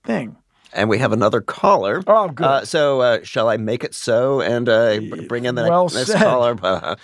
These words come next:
Speaker 1: Make it so,
Speaker 2: make it
Speaker 1: number one.
Speaker 2: Thank you. Thank you, Captain. Uh, so we have Colby here. And, uh, Colby, I, I cannot wait to hear what your question is because we're on a, we're on a roll here. Colby, uh, what's,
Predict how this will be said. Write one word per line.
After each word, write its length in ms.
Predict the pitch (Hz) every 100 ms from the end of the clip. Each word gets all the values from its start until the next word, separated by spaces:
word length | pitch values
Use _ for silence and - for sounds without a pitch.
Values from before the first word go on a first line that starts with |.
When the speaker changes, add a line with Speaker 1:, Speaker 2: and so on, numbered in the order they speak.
| -
Speaker 1:
Make 540 | 151 151 185 233 226
it 140 | 226 -
so, 360 | - 247 262
Speaker 2:
make 100 | 240 190
it 40 |
Speaker 1:
number 300 | 175 160 160
one. 240 | 151 139 - 101
Speaker 2:
Thank 340 | - 190 -
you. 240 | 101 90 95
Thank 280 | 139 151 -
you, 160 | 90 101
Captain. 380 | 92 - 87 - - -
Uh, 480 | - 135 131 131 127 -
so 220 | - 151
we 140 | 139 156
have 200 | 139 -
Colby 420 | 202 233 143 87
here. 320 | 85 85 123 - _ _
And, 600 | 120 123 123 127 117 127 - _ _ -
uh, 220 | 120 98 90
Colby, 400 | - 180 127 90
I, 160 | 117 - -
I 80 | 110
cannot 300 | - 170 -
wait 140 | 147
to 80 | 139
hear 300 | 135 131 131
what 180 | 120 110
your 120 | 110
question 380 | - 123 - 117
is 200 | 92 90
because 320 | 113 143 110
we're 220 | 123 117 113
on 120 | 110
a, 140 | 87 - _ -
we're 120 | 139
on 80 | 131
a 60 |
roll 240 | 110 110 113
here. 200 | 104 85
Colby, 340 | 147 120 90 _ -
uh, 120 | 98
what's, 220 | 101 151